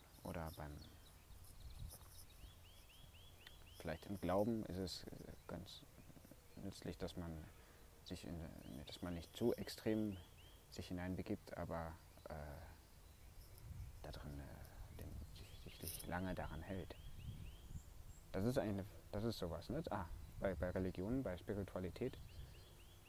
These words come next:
sind, würde man wahrscheinlich im Allgemeinen sa-, raten,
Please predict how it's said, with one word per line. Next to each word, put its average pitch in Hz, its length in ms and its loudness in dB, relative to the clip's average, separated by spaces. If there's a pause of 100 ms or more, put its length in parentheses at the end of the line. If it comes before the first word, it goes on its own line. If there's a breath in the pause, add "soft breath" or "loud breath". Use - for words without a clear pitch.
(200)
sind, 92 220 4 (920)
würde 104 200 8
man 95 280 6 (140)
wahrscheinlich 92 420 4
im 101 120 6
Allgemeinen 92 600 6
sa-, 92 240 4 (140)
raten, 90 400 6